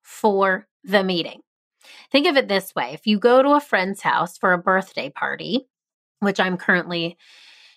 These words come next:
in the midst of planning <laughs> Jackson Deal's birthday, so this is very relevant for me. If you go to a friend's house for a birthday party and there's not any food, or there's not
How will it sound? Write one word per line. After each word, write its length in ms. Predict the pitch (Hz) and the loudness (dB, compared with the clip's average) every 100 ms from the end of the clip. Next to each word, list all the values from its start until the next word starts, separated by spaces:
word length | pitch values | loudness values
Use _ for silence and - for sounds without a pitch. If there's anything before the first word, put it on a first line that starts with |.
| - | 2
in 80 | |
the 80 | 214 | 4
midst 300 | 214 214 - | 4 2 0
of 120 | 226 | -2
planning 480 | - 254 226 220 226 214 | 0 2 4 4 2 0
<laughs> 120 | - | -4
Jackson 480 | 220 220 202 - 214 | 0 0 0 -2 -2
Deal's 320 | 202 185 180 | 2 2 2
birthday, 420 | - 180 175 208 226 | 0 -2 0 0 -2
so 160 | - | -2
this 240 | 180 180 - | -2 -2 -4
is 120 | 185 | -4
very 420 | 180 208 196 190 | 0 2 4 4
relevant 500 | 170 147 156 165 - | 2 0 0 -4 -4
for 140 | - | -2
me. 180 | 170 165 | 2 2
If 120 | 196 | 2
you 100 | 226 | 2
go 200 | 208 247 | 2 2
to 100 | 214 | 4
a 40 | 262 | 2
friend's 560 | - 202 190 196 - _ - - | 0 -2 -2 -6 -12 _ -20 -20
house 260 | - 311 320 | -4 -4 0
for 100 | 240 | 0
a 40 | 208 | 2
birthday 380 | 202 202 196 | 2 0 -2
party 500 | 180 190 190 180 185 180 _ _ - _ - | -2 0 2 2 0 -2 _ _ -20 _ -2
and 800 | 233 226 226 226 226 226 226 - - _ _ _ _ _ | 0 2 4 4 4 2 0 -2 -16 _ _ _ _ _
there's 220 | 220 202 | 0 0
not 160 | 185 165 | 0 -2
any 200 | 190 226 | 0 0
food, 360 | - 370 262 180 - _ | 0 -2 -2 -8 -18 _
or 640 | 202 196 202 202 202 202 - - - | 4 6 6 6 6 4 2 -6 -2
there's 640 | 208 196 196 196 - - | 2 4 4 0 -6 -10
not 420 | 208 196 190 190 | -2 2 2 2